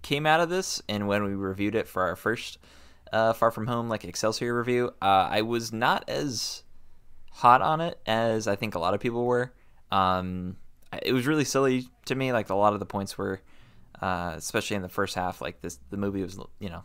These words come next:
a little too jokey for me. Um, and that's still an issue, but, uh, I've since come around. When I got it on, like,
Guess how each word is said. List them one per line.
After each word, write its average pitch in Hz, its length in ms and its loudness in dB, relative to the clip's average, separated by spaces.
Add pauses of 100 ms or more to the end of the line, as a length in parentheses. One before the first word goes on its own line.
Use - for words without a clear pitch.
(120)
a - 60 2
little 190 200 4
too 139 220 -4
jokey 98 340 -2
for 92 120 -8
me. 95 240 -6 (380)
Um, 90 500 -10
and 98 120 -6
that's 95 160 -4
still 92 220 -4
an 90 100 -6
issue, 92 280 -8
but, 87 280 -6 (340)
uh, 92 260 2
I've 113 200 4
since 180 300 0
come 160 180 2
around. 113 580 4 (120)
When 98 540 0
I 95 120 2
got 92 220 6
it 92 120 2
on, 90 500 -6 (380)
like, - 140 -16